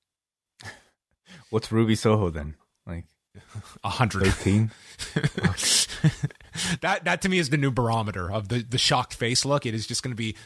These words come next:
Speaker 2: the Ruby Soho scale that we, uh, balance everyone against.
Speaker 1: I mean, I, I, I, I don't know if it was intentional or not, but that certainly surfaced as a meme rather
Speaker 2: Yes,
Speaker 1: quickly.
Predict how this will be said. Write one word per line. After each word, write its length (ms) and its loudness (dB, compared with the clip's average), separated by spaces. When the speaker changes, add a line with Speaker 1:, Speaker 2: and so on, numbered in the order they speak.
Speaker 2:
the 80 -6
Ruby 260 0
Soho 380 2
scale 400 2
that 160 -4
we, 180 0
uh, 540 -10
balance 440 0
everyone 320 2
against. 380 -2
Speaker 1:
I 80 0
mean, 240 2
I, 120 2
I, 460 -2
I, 200 -8
I 120 2
don't 140 2
know 100 4
if 80 -2
it 60 4
was 140 0
intentional 440 0
or 120 2
not, 220 0
but 140 -4
that 280 0
certainly 360 0
surfaced 420 -4
as 100 -4
a 60 -6
meme 400 -6
rather 180 -4
Speaker 2:
Yes, 280 0
Speaker 1:
quickly. 240 -2